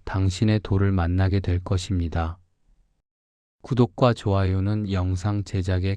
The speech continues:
큰 도움이 됩니다. 예고. 다음 시간에는 장자의 열여섯 번째 이야기, 경상초 스승의 가르침과 자연의 조화를 함께합니다.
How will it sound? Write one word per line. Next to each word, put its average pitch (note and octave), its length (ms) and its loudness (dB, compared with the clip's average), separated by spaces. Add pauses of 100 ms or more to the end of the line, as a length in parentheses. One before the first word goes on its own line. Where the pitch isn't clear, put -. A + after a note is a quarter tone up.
큰 C3 320 -2
도움이 G2 360 0
됩니다. E2 640 -6 (1200)
예고. F2+ 680 4 (800)
다음 G2+ 320 4
시간에는 F#2+ 680 2 (1000)
장자의 G#2+ 680 2
열여섯 G2 580 0
번째 G2+ 400 -2
이야기, F#2 600 0 (260)
경상초 G2 840 -2
스승의 B2 520 0
가르침과 F#2 880 -4 (200)
자연의 G2 580 0
조화를 F#2 460 -2
함께합니다. F#2+ 960 -4